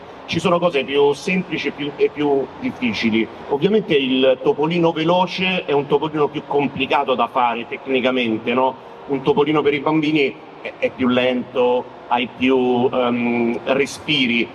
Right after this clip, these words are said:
Quando non hai respiro, fare una voce così in falsetto per, per tanto tempo non è,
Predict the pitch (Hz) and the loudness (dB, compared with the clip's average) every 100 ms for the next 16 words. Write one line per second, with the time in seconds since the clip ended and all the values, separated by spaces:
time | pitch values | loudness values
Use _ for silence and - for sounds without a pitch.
0 | - - 165 160 147 147 151 160 - 156 | -8 0 2 4 2 2 2 0 -2 0
1 | 160 131 131 127 135 - - 131 131 151 | 0 0 -2 -2 -6 -10 -6 -2 0 -2
2 | 156 139 127 135 - - 160 147 131 123 | -2 0 0 0 -2 -2 -2 0 0 0
3 | - - 135 127 123 - - 160 143 139 | -2 -2 0 2 0 -4 -6 -2 0 0
4 | 151 156 156 135 143 143 | 0 0 0 0 2 -2